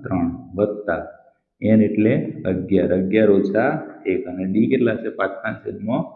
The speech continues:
બે. માઇનસ ત્રણ. અગિયારમાંથી એક જાય,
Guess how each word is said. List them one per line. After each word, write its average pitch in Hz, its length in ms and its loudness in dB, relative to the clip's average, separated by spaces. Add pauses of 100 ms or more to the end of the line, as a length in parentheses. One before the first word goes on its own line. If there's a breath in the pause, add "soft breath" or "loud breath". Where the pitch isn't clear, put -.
(1400)
બે. 95 140 2 (1900)
માઇનસ 98 440 2
ત્રણ. 113 220 4 (320)
અગિયારમાંથી 113 560 4
એક 110 220 6
જાય, 120 260 4